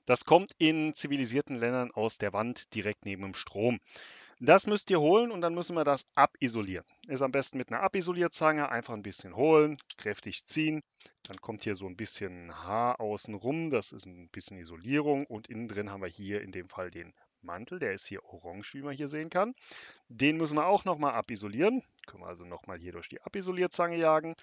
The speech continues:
Und hier vorne haben wir jetzt das Glas. Ich weiß, sieht man jetzt auf der Kamera wahrscheinlich nicht so gut, aber da vorne, da ist noch ein bisschen Glas. Ich denke, da kann man's so ein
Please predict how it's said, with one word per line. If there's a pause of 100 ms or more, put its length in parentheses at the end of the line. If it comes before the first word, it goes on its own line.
(300)
Und
hier
vorne
haben
wir
jetzt
das
Glas.
Ich
weiß,
sieht
man
jetzt
auf
der
Kamera
wahrscheinlich
nicht
so
gut,
aber
da
vorne, (1120)
da
ist
noch
ein
bisschen
Glas. (180)
Ich
denke,
da
kann
man's
so
ein